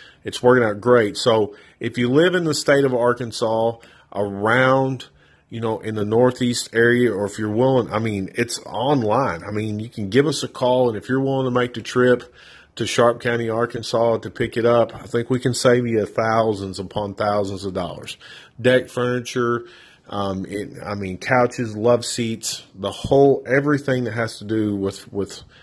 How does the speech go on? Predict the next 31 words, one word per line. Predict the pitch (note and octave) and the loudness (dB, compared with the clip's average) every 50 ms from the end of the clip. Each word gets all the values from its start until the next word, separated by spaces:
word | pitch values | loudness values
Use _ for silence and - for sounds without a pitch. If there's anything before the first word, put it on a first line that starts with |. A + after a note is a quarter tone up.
| _ _ | _ _
home | _ - - A#2 A#2 A2+ | _ -2 2 2 2 2
furniture, | G#2+ - A#2 A2+ G#2+ G2+ F#2+ F2+ - - F#2 F2 F2 - - - - - _ _ - | 2 0 2 2 2 0 -2 -6 -6 -4 -4 -4 -4 -8 -12 -20 -20 -20 _ _ -8
give | G#2+ A#2+ | -6 -6
us | C3 B2+ - | -4 -4 -6
a | - B2 | -8 -8
shot. | - - C3 A#2+ G#2 E2+ - - - | 0 2 2 4 4 0 -4 -8 -2
Go | G2 B2 C3+ | 2 2 2
to | B2+ A#2+ | 2 0
triple | - - D#3+ - - E3 | 0 0 0 2 6 8
R | D3+ D3+ D3 C#3+ | 8 8 8 6
furniture | D3 - D3 C#3+ D3 C#3+ C#3 - - D#3 D3+ D3 C#3 - _ _ _ _ _ _ _ _ _ _ _ _ G#2 | 4 0 0 0 0 -2 -4 -6 -4 -2 -2 -2 -4 -8 _ _ _ _ _ _ _ _ _ _ _ _ 0
dot | F#2+ A2+ B2+ C#3+ - | 2 4 4 2 0
com. | - - C3 A2+ A2 A2 A#2+ C#3 D3 C#3+ C3 - - - | -2 -2 -2 0 0 0 -2 -4 -8 -10 -12 -18 -18 -18
The | A2+ G#2 A2 A#2 A#2+ G2+ A2 B2+ C3+ | -8 -4 -2 -2 0 2 2 2 2
Apple | C#3+ - F3 D#3+ C#3+ | 2 2 0 0 0
app | A#2+ A2+ A2 A#2 B2 - - | 0 0 -2 -2 -4 -8 -10
came | - B2 B2 A#2+ A#2+ | -8 -6 -4 -2 -2
out | A#2+ A#2 G#2+ E2+ | -2 -2 -4 -4
today | - A2+ G#2 G2 G#2 G2+ G#2+ A#2 | -8 -8 -6 -4 -2 0 0 0
as | A#2+ A2 A2 G#2+ | 0 -2 -4 -2
well. | G2 G2+ G#2+ A#2 A#2 | -2 0 0 0 0
We, | A2+ G#2+ G2+ G2 | 2 0 0 0
we | - F2+ G2 G2+ G2+ | -2 -2 -2 -2 -2
used | A2 G#2+ - | -2 -4 -4
to | A2+ | -4
have | A2 A2 G2 | -4 -2 -2
an, | G2 F#2+ - - - _ _ - _ _ _ | -4 -6 -8 -12 -18 _ _ -20 _ _ _
an, | - F#2 F2+ - - - - _ - | -8 -8 -8 -8 -12 -20 -20 _ -16
uh, | E2 E2+ E2+ D2+ - - | -12 -12 -12 -12 -10 -4
app | - G#2 G#2+ A2 - | -2 -2 -2 -2 -4
for | - - G#2+ G2 F#2+ F2+ F2 E2+ | -4 -4 -2 0 0 0 -2 -4